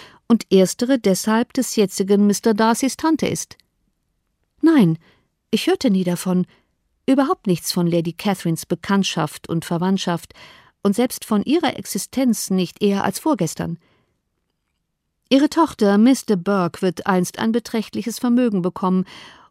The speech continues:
und man glaubt, dass sie für ihren Vetter bestimmt ist.“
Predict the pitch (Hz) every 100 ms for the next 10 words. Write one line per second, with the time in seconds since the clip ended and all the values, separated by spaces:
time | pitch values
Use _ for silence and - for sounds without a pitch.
0 | - 269 254 269 254 254 285 - - 277
1 | - 269 269 - - 220 247 - 302 185
2 | 151 147 - - - - -